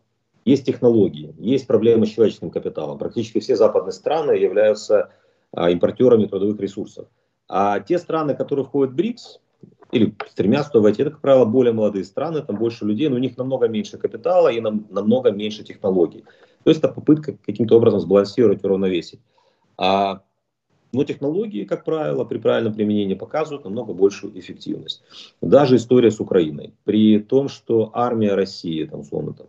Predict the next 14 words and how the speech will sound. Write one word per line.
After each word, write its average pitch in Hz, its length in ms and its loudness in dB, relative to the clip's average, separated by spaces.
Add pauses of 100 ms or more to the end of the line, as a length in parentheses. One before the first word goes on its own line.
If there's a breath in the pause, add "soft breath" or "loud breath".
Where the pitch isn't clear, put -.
(160)
потенциал 95 600 2
её 73 120 -4
более 92 340 2
чем 80 160 -12
в 76 40 -10
десять 95 300 -6
раз - 400 -6 (340)
превосходил 98 540 2
на 82 100 -2
момент 87 260 -2
вторжения 78 680 -4 (400)
Украину, 165 460 0
именно 131 500 -2 (1000)
новации 120 840 0